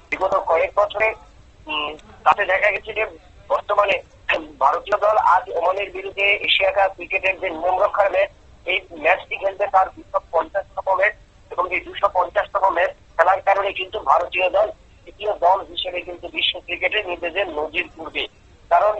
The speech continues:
ইতিমধ্যেই যে পরিসংখ্যান, টি টোয়েন্টির আন্তর্জাতিক পরিসংখ্যান, এই পরিসংখ্যানে এখন পর্যন্ত কিন্তু দুশো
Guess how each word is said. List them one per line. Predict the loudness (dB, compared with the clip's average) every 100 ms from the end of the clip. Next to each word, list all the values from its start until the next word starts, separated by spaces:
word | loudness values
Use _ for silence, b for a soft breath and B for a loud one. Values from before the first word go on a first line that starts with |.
| -6
ইতিমধ্যেই | -10 -6 -6 -4 -6 -6 -10 -14 -8
যে | -6 -6
পরিসংখ্যান, | -4 0 0 2 0 0
টি | -8 -10
টোয়েন্টির | -10 -8 -4 2 2
আন্তর্জাতিক | 0 -4 -2 -2 -4 -10
পরিসংখ্যান, | -6 -4 -4 0 2 2 -2 -20 -12 -10
এই | -10
পরিসংখ্যানে | -6 -2 0 2 2 4 4
এখন | 2 -2 -2
পর্যন্ত | -4 -4 -6 -6 -8
কিন্তু | -10 -8 -8 -8 -16 -16 -8
দুশো | -2 0